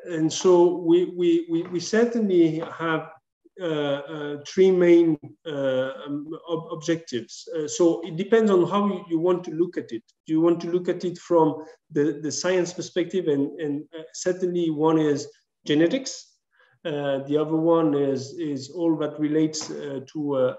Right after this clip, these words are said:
agronomy. And, uh, the third one is what relates to, uh, um, uh,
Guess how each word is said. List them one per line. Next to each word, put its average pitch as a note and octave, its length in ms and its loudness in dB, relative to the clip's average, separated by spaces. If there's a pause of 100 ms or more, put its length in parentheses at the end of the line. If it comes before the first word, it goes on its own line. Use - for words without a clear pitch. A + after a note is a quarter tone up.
agronomy. G3+ 560 2 (540)
And, D3 280 -2
uh, C#3+ 460 0
the D3 80 -4
third F#3 340 -4
one F#3 360 0
is D3 280 -2
what D#3 240 -2
relates D3+ 460 -2
to, C#3+ 240 -2
uh, C3 160 0 (340)
um, C3 420 -8 (100)
uh, C3+ 340 -10